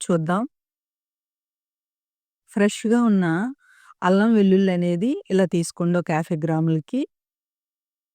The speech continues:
యాభై గ్రాములు సరిపోతది. పచ్చి కారం, అలానే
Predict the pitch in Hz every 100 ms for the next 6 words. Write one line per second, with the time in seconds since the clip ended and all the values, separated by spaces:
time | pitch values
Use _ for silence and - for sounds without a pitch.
0 | _ _ _ _ 170 175 185 165 170 175
1 | 196 175 165 175 165 170 220 - 196 165
2 | - - 160 160 214 269 _ _ _ _
3 | _ _ _ _ _ _ _ 165 160 160
4 | 185